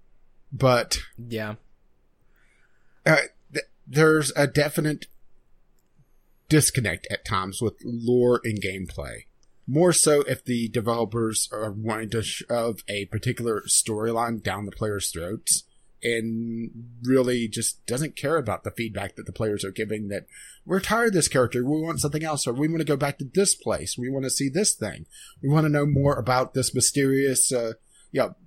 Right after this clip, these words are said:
Speaker 1: hinted at secret in this, uh, raid that you made, you know, years ago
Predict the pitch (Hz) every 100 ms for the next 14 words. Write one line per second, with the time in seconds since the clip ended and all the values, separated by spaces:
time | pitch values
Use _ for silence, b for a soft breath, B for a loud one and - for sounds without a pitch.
0 | _ _ - - 160 165 147 - 127 131
1 | - _ - - 165 160 - 120 113 -
2 | 117 117 123 - - 127 107 127 160 156
3 | 107 113 117 117 107 123 120 - b b
4 | - 139 107 117 143 208 165 147 113 -
5 | 80